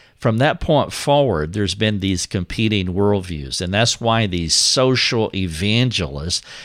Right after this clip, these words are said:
they have a perspective on life. They believe they have the solutions to the problems of the world. And they, rather than leaving you alone and just spinning in their own futility, as they have been doing for many years,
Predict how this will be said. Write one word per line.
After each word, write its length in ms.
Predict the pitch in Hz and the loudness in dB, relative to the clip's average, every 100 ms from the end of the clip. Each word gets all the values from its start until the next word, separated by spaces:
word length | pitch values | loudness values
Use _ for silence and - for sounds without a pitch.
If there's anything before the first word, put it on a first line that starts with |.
| - | -14
they 200 | 95 117 | 0 0
have 260 | 127 127 127 | 2 2 0
a 60 | 117 | -2
perspective 920 | 98 90 - - 113 110 - 87 85 | -2 0 0 0 0 0 -2 -2 -2
on 240 | 101 92 85 | -2 -2 -2
life. 580 | 95 95 82 60 - - - - - | -2 -2 -4 -8 -12 -14 -20 -20 -14
They 240 | 98 110 123 | 0 2 2
believe 560 | 123 117 104 110 107 | 2 2 2 2 0
they 160 | 98 101 | 0 0
have 300 | 101 101 92 | 0 0 -2
the 100 | 95 | -2
solutions 960 | - 107 101 104 113 113 - 76 71 - | 0 0 2 2 4 2 0 -4 -6 -6
to 120 | 90 | -6
the 120 | 87 | -8
problems 680 | - - 110 110 104 87 90 | -8 -2 0 0 -2 -2 -4
of 360 | - 98 92 95 104 | -4 -2 -2 -6 -6
the 120 | 101 | -4
world. 640 | 87 92 90 80 69 67 - - - - | -2 0 0 0 -6 -12 -18 -20 -10 -4
And 280 | 107 101 | -2 -2
they, 600 | 92 120 147 160 120 95 - - - - | -2 2 2 2 -2 -2 -8 -20 -16 -2
rather 400 | 110 127 147 139 | 2 4 4 2
than 220 | 113 104 | 2 2
leaving 400 | 131 131 127 117 | 2 2 2 2
you 180 | 117 107 | 4 2
alone 560 | 101 117 127 143 139 | 2 2 2 2 0
and 160 | 98 87 | -2 0
just 340 | 101 90 - | 0 2 2
spinning 540 | - - 120 123 127 117 | 0 0 0 2 2 0
in 140 | 104 | 0
their 140 | 98 | 0
own 200 | 107 113 | 2 2
futility, 840 | 107 98 90 - 170 139 71 80 120 | 0 -2 -2 0 2 2 0 -4 -4
as 180 | 87 85 | -4 -4
they 120 | 92 | -4
have 360 | 85 113 120 95 | -2 0 0 0
been 180 | 82 | -4
doing 380 | 80 78 80 98 | -4 -6 -4 -4
for 180 | 107 85 | -4 -6
many 300 | 87 95 90 | -2 -2 -2
years, 640 | 78 80 71 80 117 - | -4 -6 -6 -6 -4 -4